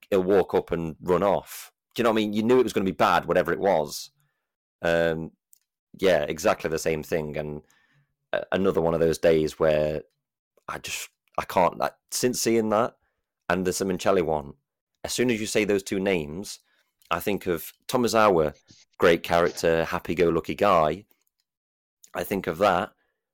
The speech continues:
but the other fifty percent of me cannot get the image out of my head of where I was on the t-, uh, you know, on that day,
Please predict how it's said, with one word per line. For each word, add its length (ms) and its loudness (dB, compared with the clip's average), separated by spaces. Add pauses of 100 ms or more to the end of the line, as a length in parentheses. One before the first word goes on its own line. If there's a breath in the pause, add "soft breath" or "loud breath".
(120)
but 140 -2
the 80 2
other 120 2
fifty 260 -4
percent 280 -4
of 60 -6
me 120 -4
cannot 800 -2
get 240 0
the 160 0
image 200 -2
out 120 2
of 60 -6
my 140 0
head 400 -4 (400)
of 180 0
where 220 4
I 100 4
was 300 2
on 120 -2
the 80 -2
t-, 200 -16
uh, 40 -2
you 140 -6
know, 220 -2
on 100 -2
that 200 -4
day, 400 2